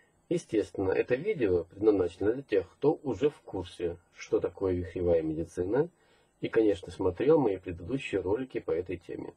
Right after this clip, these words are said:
В первую очередь я покажу работоспособность всех возможных вариантов индикаторов на мною разработанном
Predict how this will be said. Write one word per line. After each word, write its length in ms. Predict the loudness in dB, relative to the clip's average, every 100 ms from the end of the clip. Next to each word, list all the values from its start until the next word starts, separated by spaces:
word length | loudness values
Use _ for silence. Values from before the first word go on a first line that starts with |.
| _ _ _ _ _ _ _ _ _ -20 _
В 40 |
первую 260 | 4 6 8
очередь 300 | 6 4 2
я 80 | 4
покажу 420 | 4 4 4 4
работоспособность 920 | 2 0 2 2 4 2 2 0 -2
всех 380 | -4 0 0 2
возможных 680 | 0 2 2 0 -6 -8 _ _ -2
вариантов 600 | 4 6 6 4 0 -2
индикаторов 600 | -2 2 2 2 0 -2 _ _ _ _ _ _ _ _ _ _ _
на 160 | 2 4
мною 360 | 6 8 6
разработанном 880 | 4 2 0 2 0 2 0 0 -6